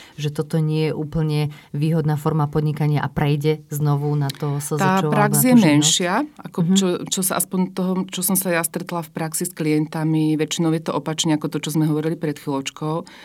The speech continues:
Speaker 2: Ale zase niekto, kto má potom nižší príjem a chce vlastne mať jednoduchšiu formu podnikania, tak prejde, ale je ich menej určite.
Speaker 1: Mhm.
Speaker 2: Ako,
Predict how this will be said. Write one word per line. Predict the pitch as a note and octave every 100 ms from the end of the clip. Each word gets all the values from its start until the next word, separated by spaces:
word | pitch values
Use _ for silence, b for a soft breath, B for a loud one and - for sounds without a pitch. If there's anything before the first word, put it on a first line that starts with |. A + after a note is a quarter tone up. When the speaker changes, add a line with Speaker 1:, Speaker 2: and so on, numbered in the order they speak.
| B B -
Speaker 2:
Ale | D#3
zase | E3 - F3
niekto, | E3+ E3+ - - E3+
kto | D#3+ D#3+ E3 E3
má |
potom | D#3+ E3 E3 D#3+
nižší | E3 - A#3
príjem | - D3 B2 C3 G#3 C#4 - B B B B B B -
a | D3+ C#3+ D3
chce | - - E3 D#3+
vlastne | D#3+ D#3+ D#3+ E3+ D#3+
mať | D3+ D#3+
jednoduchšiu | E3+ D#3+ D#3+ - D#3+
formu | - D#3 D3+ D#3 D#3 D#3 D#3 D3+
podnikania, | D#3 D3 D3+ E3 D#3 D#3 D3+
tak | D3 -
prejde, | D#3 C#3+ C#3 C3+
ale | - C#3+ D3+
je | D3+
ich |
menej | D#3 D3+ D3 B2+
určite. | C3+ C3+ - - B2 A#2+
Speaker 1:
Mhm. | F3+ G3
Speaker 2:
Ako, | D#3+ - D3 C#3 C3+